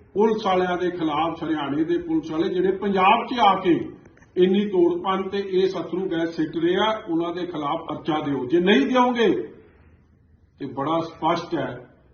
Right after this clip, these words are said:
ਕਿ ਤੁਸੀਂ ਕੇਵਲ ਤੇ ਕੇਵਲ ਲਿਪ ਸਰਵਿਸ ਔਰ ਕਿਸਾਨਾਂ ਨਾਲ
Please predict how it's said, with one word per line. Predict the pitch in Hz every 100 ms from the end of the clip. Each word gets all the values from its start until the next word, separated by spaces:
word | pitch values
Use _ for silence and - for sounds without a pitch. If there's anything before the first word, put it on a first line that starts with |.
| _ -
ਕਿ | 170
ਤੁਸੀਂ | - 160 175 175
ਕੇਵਲ | - 156 170 190 185
ਤੇ | 185
ਕੇਵਲ | 170 156 147 156
ਲਿਪ | 139 143 165
ਸਰਵਿਸ | - 165 165 185 180 - - _ _ _ 143
ਔਰ | 151
ਕਿਸਾਨਾਂ | - 147 139 139 151 156
ਨਾਲ | 147